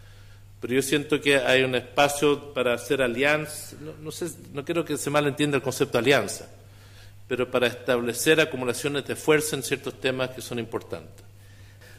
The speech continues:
Um, y yo creo que sería muy bueno que, que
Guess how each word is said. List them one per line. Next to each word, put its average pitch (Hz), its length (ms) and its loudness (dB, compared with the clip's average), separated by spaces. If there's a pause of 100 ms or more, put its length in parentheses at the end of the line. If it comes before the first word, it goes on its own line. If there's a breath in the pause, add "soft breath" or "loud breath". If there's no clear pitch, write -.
(180 loud breath)
Um, 98 140 -14 (680 loud breath)
y 120 80 -6
yo 139 180 6
creo 147 220 0
que 139 320 4
sería 120 220 -2
muy 127 160 0
bueno 131 240 0
que, 117 120 -6 (440)
que 110 420 -4